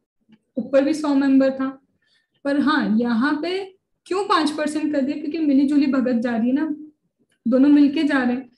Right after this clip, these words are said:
तो पांच परसेंट इसका, पांच परसेंट इसका, हो गया दस परसेंट।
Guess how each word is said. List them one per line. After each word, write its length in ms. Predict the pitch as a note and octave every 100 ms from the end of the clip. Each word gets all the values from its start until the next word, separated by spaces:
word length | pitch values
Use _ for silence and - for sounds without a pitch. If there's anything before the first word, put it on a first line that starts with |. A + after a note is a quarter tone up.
| _ _
तो 60 | B3+
पांच 300 | - B3 -
परसेंट 380 | C4+ B3+ C#4+ C4+
इसका, 260 | C4+ D#4+
पांच 300 | E4 C#4 B3
परसेंट 360 | - C4 C#4 C4+
इसका, 260 | C#4 -
हो 140 | C#4+ C4
गया 140 | C4+
दस 240 | D#4 D4+ -
परसेंट। 420 | C#4 - D4 C#4